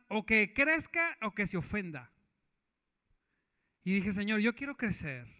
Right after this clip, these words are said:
¿Quién quiere crecer? Queremos crecer. Y la palabra nos dice cosas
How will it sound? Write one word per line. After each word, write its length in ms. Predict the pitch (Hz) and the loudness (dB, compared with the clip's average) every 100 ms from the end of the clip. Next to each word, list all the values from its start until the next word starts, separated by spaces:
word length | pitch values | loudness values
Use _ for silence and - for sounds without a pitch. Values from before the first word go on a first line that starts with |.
| _ _ _ _ _ _ _ _ _ _ _ _ _ _ _ | _ _ _ _ _ _ _ _ _ _ _ _ _ _ _
¿Quién 160 | - 277 | -8 -6
quiere 220 | 294 294 | -6 -8
crecer? 460 | 240 170 143 123 - - _ _ _ _ _ _ _ _ _ _ | -6 -8 -8 -12 -16 -20 _ _ _ _ _ _ _ _ _ _
Queremos 340 | - 170 247 285 | -16 -12 -12 -10
crecer. 680 | 285 254 - 226 302 302 247 165 _ _ _ _ _ _ _ _ _ _ _ _ _ _ _ - - | -8 -8 -8 -14 -16 -20 -20 -20 _ _ _ _ _ _ _ _ _ _ _ _ _ _ _ -20 -4
Y 320 | 233 254 254 240 | 4 6 4 4
la 160 | 247 | 4
palabra 400 | 247 247 277 330 | 6 6 6 4
nos 140 | 330 269 | 0 0
dice 260 | 294 311 | 0 -2
cosas 460 | - 302 320 320 | 0 2 2 2